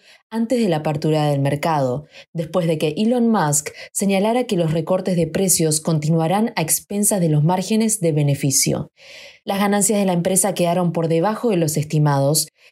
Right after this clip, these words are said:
y el margen operativo también se desplomó. Mientras tanto, el jefe de la Fed de Nueva York, John Williams, dijo que si bien el sector bancario se ha estabilizado tras el segundo colapso bancario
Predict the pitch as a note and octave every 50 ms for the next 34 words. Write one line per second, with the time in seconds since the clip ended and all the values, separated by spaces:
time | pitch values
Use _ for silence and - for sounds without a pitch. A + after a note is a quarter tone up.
0 | _ - F#3+ G3 G3 G3+ A3 A3+ - B3+ G#3+ F3+ D3+ E3 E3 D3+ D3 D3 F3 E3+
1 | F3+ G3+ G3 F#3 F#3 - - - F3+ E3+ F3 F3 F#3 G3 F#3 F#3 F#3+ F3+ - F#3
2 | E3 D3+ D3+ - - D3+ C#3 C3+ C3+ B2+ A#2+ A2+ - _ _ _ _ _ _ _
3 | _ _ _ _ _ - E3+ E3 D#3 E3 D#3+ D3+ D3+ - G#3 G#3 G3 F3 - F#3
4 | F#3 F#3 - G#3+ G#3+ G#3 G3 - C4 C#4 C#4 C#4 C4+ A#3 F#3+ E3+ D#3 D3+ D#3 -
5 | - F3+ F3+ E3+ E3+ - F#3 F3 D#3+ D#3 D3+ C#3+ C#3+ D3 - F#3+ F#3 F3 D#3+ D#3
6 | D#3 - - - - _ - - G3 G#3 G#3+ G#3+ F#3+ F3+ G#3 G#3 F#3 D3+ C#3 C3
7 | C3+ C#3+ C#3+ - - - - - - - - - A#3 C4 - D4+ C4+ C4+ - F#3+
8 | F3 E3+ - - - A3 A3 A#3+ B3+ C4+ C#4+ C4+ - G3 E3+ - - F#3 F3+ F#3
9 | F3+ E3 F3 E3+ E3 E3+ F3 F3+ F3 - - - F3 F3 F#3+ G#3+ G#3+ - - -
10 | F#3 D#3 D3+ D3 D3 C#3 - F3 E3+ E3 D#3+ E3 D#3+ D#3+ D#3 D3+ D3+ - D#3 D3+
11 | - - E3 F3+ G#3 A3 A3+ A#3 B3 A#3 F3+ D#3 D#3+ D#3 D#3 - - E3 D3+ D3
12 | C#3+ C#3+ D#3+ D#3 D#3 D#3 D#3+ D#3+